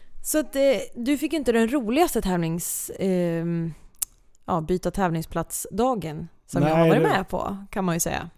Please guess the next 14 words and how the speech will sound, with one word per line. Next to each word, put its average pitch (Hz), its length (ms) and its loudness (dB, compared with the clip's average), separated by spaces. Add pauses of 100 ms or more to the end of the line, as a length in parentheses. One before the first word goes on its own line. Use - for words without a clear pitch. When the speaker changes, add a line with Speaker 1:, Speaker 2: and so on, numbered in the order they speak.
(100)
Speaker 2:
Ja, 143 140 -4
det 185 60 2
var 190 140 4
mycket 190 440 0
frustrerande 165 680 2
skratt. - 520 -6
Speaker 1:
Ja. 226 240 4 (720)
Speaker 2:
Så 156 60 2
här, 147 140 2
The 160 180 4
Shining-skratt. 165 1000 2
Speaker 1:
Ja, 233 80 4
men 240 40 2
Speaker 2:
När 233 80 4